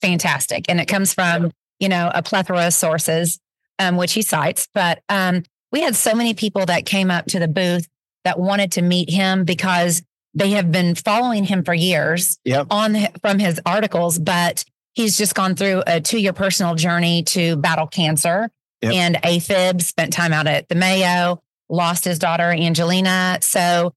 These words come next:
Speaker 1: a lot of people came
Speaker 2: Yep.
Speaker 1: up and wanted to reach out to him just to say how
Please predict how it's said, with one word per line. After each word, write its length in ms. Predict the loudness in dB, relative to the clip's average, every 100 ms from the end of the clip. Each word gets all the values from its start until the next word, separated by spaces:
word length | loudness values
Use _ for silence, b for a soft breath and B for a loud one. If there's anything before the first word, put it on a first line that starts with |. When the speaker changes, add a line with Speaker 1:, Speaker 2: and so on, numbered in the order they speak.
| _ _ -2
Speaker 1:
a 100 | 0
lot 180 | 0
of 140 | -2 -4
people 580 | -4 -2 0 0 0 -2
came 260 | -2 0 2
Speaker 2:
Yep. 100 | 0
Speaker 1:
up 260 | 0 -2 _
and 160 | -2 0
wanted 420 | 0 0 0 -2 _ _ -4
to 120 | -2
reach 300 | 0 0 0
out 200 | 0 0
to 60 | 0
him 280 | 2 2 0
just 160 | 0
to 80 | 0
say 220 | 0 0
how 340 | 0 0 -2